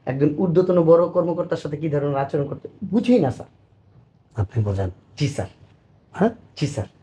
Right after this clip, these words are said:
Speaker 1: স্যার, সব আপনাদের দোয়া, স্যার।
Speaker 2: প্লিজ, you are educated।
Speaker 1: জি, স্যার। স্যার, আসলে আমার জন্ম তো ঢাকায়, স্যার। ঢাকায় আমার বাড়ি আছে, স্যার।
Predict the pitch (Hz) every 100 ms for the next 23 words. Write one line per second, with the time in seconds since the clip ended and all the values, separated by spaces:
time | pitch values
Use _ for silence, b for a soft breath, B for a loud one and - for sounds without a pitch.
0 | _ - 110 - 139 113 104 117 104 120
1 | 107 95 107 - - - _ _ _ -
2 | 120 98 - _ _ _ _ _ _ _
3 | - 120 120 117 113 110 104 95 - 131
4 | 160 160 147 - - _ _ _ _ _
5 | _ _ _ _ _ _ _ _ _ -
6 | - 120 - - - - - - - -
7 | 131 123 - _ _ _ _ _ _ _
8 | _ _ - 107 107 143 151 156 113 -
9 | 160 156 151 113 - _ _ - - -
10 | 120 117 110 113 117 117 - - -